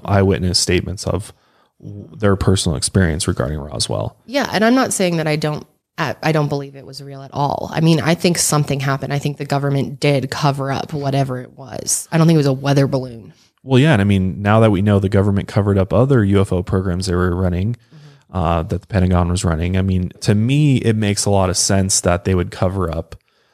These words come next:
Speaker 1: up this whole thing.
Speaker 2: Mm-hmm.
Speaker 1: I mean, I hundred percent believe there was a cover-up, and I strongly believe that this was something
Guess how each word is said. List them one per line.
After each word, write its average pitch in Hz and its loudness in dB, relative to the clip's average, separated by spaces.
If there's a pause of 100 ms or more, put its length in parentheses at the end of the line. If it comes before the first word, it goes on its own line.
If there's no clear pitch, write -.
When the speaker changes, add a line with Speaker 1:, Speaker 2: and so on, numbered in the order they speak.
(160)
Speaker 1:
up - -4
this 90 -2
whole 90 0
thing. 82 -4
Speaker 2:
Mm-hmm. 110 -14 (160)
Speaker 1:
I 95 -8
mean, 90 2
I 92 0
hundred 117 0
percent 85 -2
believe 90 0
there 90 0
was 87 -2
a - -10
cover-up, 73 -4 (440)
and 95 2
I 113 4
strongly 113 2
believe 90 -2
that 80 -2
this 92 -2
was 90 0
something 90 -6